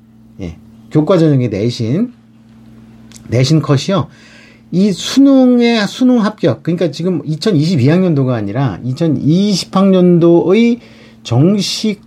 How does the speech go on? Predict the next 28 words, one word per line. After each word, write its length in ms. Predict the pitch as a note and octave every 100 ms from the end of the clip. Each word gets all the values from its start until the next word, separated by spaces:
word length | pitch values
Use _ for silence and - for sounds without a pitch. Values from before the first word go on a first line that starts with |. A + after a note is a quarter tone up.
| - - -
컷 220 | B3 B3+
기준. 320 | E3+ A#2+ D#2+ - _ _ _ _ _ -
이게 180 | F#3 A3+
간단합니다. 800 | - G3+ G3 G#3+ F#3+ C#3+ D3 G#2
예. 280 | G#2+ F#2+ E2 - - - - - -
어, 220 | A#2+ B2
서울대는 640 | C3 A#3 A#3 A3 A3 A3+ -
일 200 | D3+ G3
점 260 | - A3 F3
영에서, 640 | C3 D#3 E3 E3 F#3 F#3 -
아, 160 | B2+
일 220 | C#3+ D#3+ D#3+
점 260 | F3+ D#3 - -
이 180 | D3 D#3+
정도, 480 | E3 C#3 A2 C3+ - _ _ - - - -
그다음에 280 | B2 C3
연고대, 460 | A#2 C#3+ F3 E3+ C#3
아, 80 | - - - -
교-, 140 | C3+
교과 500 | - D#3+ E3 F#3 D#3+
기준입니다. 640 | B2 A#2 B2 A2 G2+ G2 C3 G2+
예. 240 | F2+ F2+
그다음에, 400 | G#2+ B2 D3 D3 - - - -
아, 100 | A2
연고대가 460 | B2+ D#3 E3 D3+
일 220 | D3 C3 C3+
점 240 | D#3 D3+
삼, 480 | C#3+ E3+ D3 G3